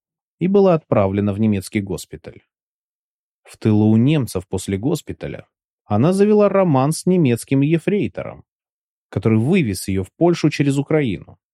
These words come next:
Тогда она смогла подделать документы, что немцы расстреляли Макарову за то, что она заразила немецких офицеров сифилисом.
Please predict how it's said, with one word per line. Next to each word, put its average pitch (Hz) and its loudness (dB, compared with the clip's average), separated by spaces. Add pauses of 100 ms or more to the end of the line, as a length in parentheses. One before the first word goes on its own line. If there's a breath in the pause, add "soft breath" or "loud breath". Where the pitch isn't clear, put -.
(540)
Тогда 95 -2
она 98 -4
смогла 107 -2
подделать 110 -2
документы, 143 -4 (400)
что - -4
немцы 110 2
расстреляли 131 0
Макарову 98 0
за 107 -4
то, 156 -2
что - -2
она 151 0
заразила 160 0
немецких 139 -2
офицеров 92 -4
сифилисом. - -8